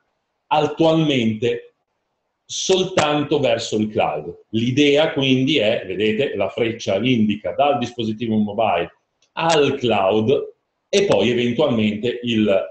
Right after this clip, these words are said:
i backup possono essere, diciamo, portati in locale verso il nas. Quello che so è che in futuro, non so dirvi quando,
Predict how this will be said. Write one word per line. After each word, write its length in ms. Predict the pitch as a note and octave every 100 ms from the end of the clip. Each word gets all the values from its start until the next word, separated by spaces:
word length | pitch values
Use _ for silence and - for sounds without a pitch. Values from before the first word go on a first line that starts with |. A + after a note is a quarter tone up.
| - _ _
i 120 | G2 F#2+
backup 500 | C#3+ G2 E2 - A2
possono 320 | G#2+ A2 F#2+
essere, 500 | F#2+ G2+ G2+ G2+ _ _ _ _
diciamo, 600 | A2+ G#2+ A2 G#2+ G#2+ G#2+
portati 760 | D#3+ E3+ - - C#3+ A2+ A2 G#2
in 60 | G#2+
locale 520 | C3 A#2+ F2+ F2 F#2+
verso 460 | A2 - - - -
il 160 | G#2 F#2
nas. 440 | E2+ - - _ _ _ _ _ _ _ -
Quello 220 | F#3 F3
che 120 | D3
so 400 | - D3+ D#3 D#3
è 180 | C3+ C3
che 120 | C#3
in 380 | C#3 F3+ F3+ -
futuro, 580 | C3 - B2+ A#2+ C3 B2+
non 220 | C3+ C3
so 180 | - A2
dirvi 340 | A2 G#2+ G#2+
quando, 580 | G#2+ G#2 G#2 A2 A2